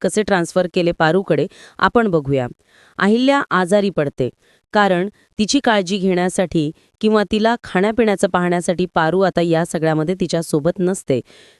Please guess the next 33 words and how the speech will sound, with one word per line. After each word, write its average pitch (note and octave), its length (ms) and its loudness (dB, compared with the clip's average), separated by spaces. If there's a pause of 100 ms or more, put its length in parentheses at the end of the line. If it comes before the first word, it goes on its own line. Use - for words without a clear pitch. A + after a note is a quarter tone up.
त्यामुळे G#3+ 520 2 (340)
अहिल्याला F3 680 0 (400)
इकडे G#3 300 0
खूपच G#3+ 420 -2
त्रास F#3 280 0
होत F3+ 200 0
असतो. B2+ 340 -4 (460)
अहिल्या A#3+ 380 2
आजारी G#3+ 380 0
पडते, E3 460 0 (320)
त्यानंतर A3 560 2
मग G3+ 200 0 (100)
डॉक्टरकडे F#3 580 0
गेल्यावर E3+ 380 2
ते F3 140 0
सांगतात, F3 520 0
"तुमची F3 280 0
जी E3+ 120 -2
कोणी F3 220 2
पारू F3+ 340 2
होती A3 240 0
ना, D#3+ 140 0 (380)
तिला A#3 200 2
बोलवून D3+ 380 2
घ्या, C3+ 200 -4 (320)
कारण F#3 300 4
तीच B3+ 180 0
आता G3 200 2
व्यवस्थितरित्या F3 760 0
तुमची F#3 300 -2
काळजी D#3 360 0
घेऊ F#3+ 260 2
शकते." - 460 -4